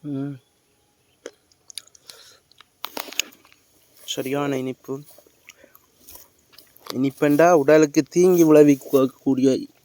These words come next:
இனிப்பு அல்ல. ஆ, வித்தியாசமான ஒரு டேஸ்ட். ரைட். தயவுசெய்து இதுகளை அங்க கண்டாலும் விட்டுறாயங்கோ.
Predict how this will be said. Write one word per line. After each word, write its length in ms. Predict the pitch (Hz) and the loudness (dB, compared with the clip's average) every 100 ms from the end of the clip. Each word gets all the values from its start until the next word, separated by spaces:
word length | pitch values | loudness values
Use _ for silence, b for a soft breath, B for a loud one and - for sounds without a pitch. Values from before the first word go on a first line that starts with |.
| _ _ _ | _ _ _
இனிப்பு 460 | - 151 139 - 123 | -6 -2 -2 0 2
அல்ல. 460 | 123 127 117 165 220 _ _ _ _ b b b b b b b b _ - | 4 4 2 0 -4 _ _ _ _ b b b b b b b b _ -20
ஆ, 40 | 135 131 127 55 | -16 -10 -8 -8
வித்தியாசமான 840 | - 113 135 131 - 120 117 113 127 | -10 -10 -4 -2 -2 -6 -6 -6 -6
ஒரு 180 | 123 - | -6 -8
டேஸ்ட். 720 | 78 87 - _ - _ B B B _ _ _ _ _ - B B B B B _ _ b b b b b b _ _ | -12 -10 -14 _ -20 _ B B B _ _ _ _ _ -20 B B B B B _ _ b b b b b b _ _
ரைட். 320 | 160 147 _ - b b b b b _ _ _ _ _ _ _ _ _ - _ - - | -16 -16 _ -20 b b b b b _ _ _ _ _ _ _ _ _ -20 _ -20 -12
தயவுசெய்து 500 | 143 135 147 135 147 | -10 -4 -2 2 2
இதுகளை 280 | 139 131 127 | 4 2 -2
அங்க 160 | 127 | -6
கண்டாலும் 520 | 123 127 139 147 139 123 | -6 -4 -2 -2 -2 -6
விட்டுறாயங்கோ. 720 | - 131 127 127 131 147 | -2 0 0 0 0 0